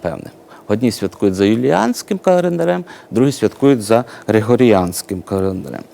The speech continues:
Якщо сьогодні подивимось, то ми бачимо, що в шістнадцятому столітті папа Римський Григорій тринадцятий вирішив провести реформу юліанського календаря, тобто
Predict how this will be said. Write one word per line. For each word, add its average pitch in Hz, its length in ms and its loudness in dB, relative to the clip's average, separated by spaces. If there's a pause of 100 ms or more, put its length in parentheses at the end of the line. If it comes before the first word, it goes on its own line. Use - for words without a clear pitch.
(380)
Якщо - 260 0
сьогодні 156 340 4 (220)
подивимось, 156 540 0
то 127 140 2
ми 123 100 4
бачимо, 120 340 2
що 113 160 -4
в 101 60 -4
шістнадцятому 123 760 -2
столітті 117 500 0
папа 127 340 2
Римський 110 420 2
Григорій 113 480 0
тринадцятий 110 720 0 (720)
вирішив 147 580 2
провести 123 480 0
реформу 135 500 0 (200)
юліанського 110 800 0 (160)
календаря, 101 480 0 (400)
тобто 95 360 -2